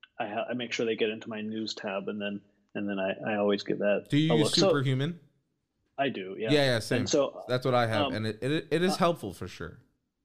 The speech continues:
Speaker 1: It is. It took, it took a little bit of time, um, digging out the
Speaker 2: <laughs>
Speaker 1: newsletters and the emails that were, that were, like, instantly put into that other tab.
Speaker 2: Yep.
Speaker 1: And, and training it to put, but look, I'm, I, I'm of the mind that,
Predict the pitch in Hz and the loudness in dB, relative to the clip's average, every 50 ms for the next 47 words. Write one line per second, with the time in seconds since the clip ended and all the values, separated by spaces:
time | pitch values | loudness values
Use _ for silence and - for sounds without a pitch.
0 | _ _ _ _ _ _ _ _ _ _ _ - 185 202 220 226 208 165 143 165 | _ _ _ _ _ _ _ _ _ _ _ 0 2 4 4 2 2 0 -4 -10
1 | 170 - - 220 226 226 - 180 156 214 220 226 214 208 202 196 185 165 180 170 | -8 -4 -4 -4 -4 -4 -8 -8 -6 -6 -6 -4 -4 -4 -4 -4 -4 -4 -4 -4
2 | 160 - - 170 151 151 147 147 - - _ - 139 139 135 127 120 117 110 - | -4 -6 -8 -6 -6 -4 -4 -6 -8 -12 _ -16 -14 -10 -8 -8 -8 -10 -12 -14
3 | - _ _ - 147 135 - 160 165 147 147 160 151 147 135 127 120 127 131 - | -18 _ _ -18 -12 -2 2 4 4 4 4 2 2 2 0 -2 -4 -6 -6 -8
4 | - _ _ - 139 - - 131 127 123 123 120 120 120 117 117 123 131 135 131 | -12 _ _ -20 -20 -10 -6 -6 -4 -4 -4 -4 -4 -4 -4 -4 0 2 2 4
5 | 117 131 127 123 127 123 120 107 127 123 123 120 117 113 113 - - 135 135 135 | 4 4 4 4 4 2 0 0 -2 -2 0 0 0 0 0 0 0 0 0 2
6 | 135 131 131 120 - - 135 123 - - 143 143 139 127 127 - - _ _ _ | 4 2 2 2 0 0 0 0 0 0 0 2 2 2 0 -4 -10 _ _ _
7 | - 143 156 147 117 143 143 139 139 131 127 127 - - _ _ - 170 175 165 | -4 0 0 0 2 0 0 0 0 0 0 -2 -6 -10 _ _ 2 2 2 4
8 | - 165 147 139 135 123 - 147 131 131 135 127 - 131 123 117 110 - 120 123 | 4 2 2 2 0 0 0 -2 0 0 -2 -2 0 0 2 2 0 -2 -4 -4
9 | 120 123 110 - - 131 117 110 110 110 107 107 113 113 113 113 - _ - 120 | -4 -4 -6 -4 -4 -4 -2 -2 -2 -4 -4 -2 -2 -2 -2 -4 -8 _ -6 -4
10 | 123 127 120 120 - _ - - 147 143 139 - - 160 151 151 147 143 139 139 | -4 -4 -6 -8 -12 _ -8 -6 -4 -4 -2 0 2 4 4 6 4 4 2 0
11 | 123 - - 131 - 139 127 127 - _ _ _ 202 190 - 226 220 - - - | -2 -4 -6 -4 -4 -4 -6 -6 -10 _ _ _ 0 0 2 0 0 -2 -4 -6
12 | 160 170 175 170 160 156 _ _ _ _ _ _ _ _ - 160 - - - 160 | -6 -6 -6 -6 -8 -12 _ _ _ _ _ _ _ _ -12 -12 -12 -8 -6 -4
13 | 214 254 277 262 233 190 190 180 160 147 139 147 147 139 135 131 123 120 | -2 -2 -2 -2 -2 -2 -4 -4 -2 -2 -4 -4 -4 -4 -4 -4 -4 -6